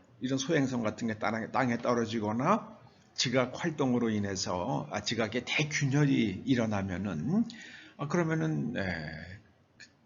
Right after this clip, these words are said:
그 지각이 열리면서 이제 용암이 분출하겠죠. 그래서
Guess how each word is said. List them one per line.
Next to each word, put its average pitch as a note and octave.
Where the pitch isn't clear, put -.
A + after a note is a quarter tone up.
그 C3
지각이 A#2+
열리면서 G2+
이제 F2
용암이 F#2+
분출하겠죠. E2
그래서 E3